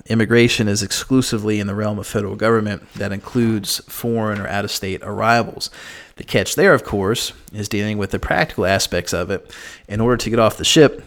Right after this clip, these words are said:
you'd have to sue in court and have an injunction entered blocking the state from stopping you from coming in. And then the challenge, of course, is figuring out,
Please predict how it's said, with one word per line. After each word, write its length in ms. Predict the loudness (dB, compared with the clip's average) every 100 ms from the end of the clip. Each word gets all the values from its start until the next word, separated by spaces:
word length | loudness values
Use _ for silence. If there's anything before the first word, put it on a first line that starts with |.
| -6
you'd 100 | 2
have 220 | 4 4
to 120 | 0
sue 640 | -2 2 4 4 2 -2 -4
in 140 | -6 -6
court 500 | 0 2 4 0 -4
and 100 | -6
have 300 | 0 0 0
an 80 | -2
injunction 520 | -2 0 0 0 -4
entered 420 | 0 0 2 0 0
blocking 420 | 4 4 2 -4
the 80 | -4
state 380 | 0 0 0
from 160 | -4 -4
stopping 500 | -2 2 2 2 -2
you 140 | -2
from 160 | -6 -6
coming 340 | -4 -4 -2
in. 320 | 0 2 -2 -8 -18 -20 -20 -20 -4
And 120 | 0
then 100 | 0
the 40 | 2
challenge, 340 | 4 4 4
of 100 | -2
course, 340 | 0 0 2
is 60 | -2
figuring 440 | 0 0 2 2
out, 340 | 4 4 2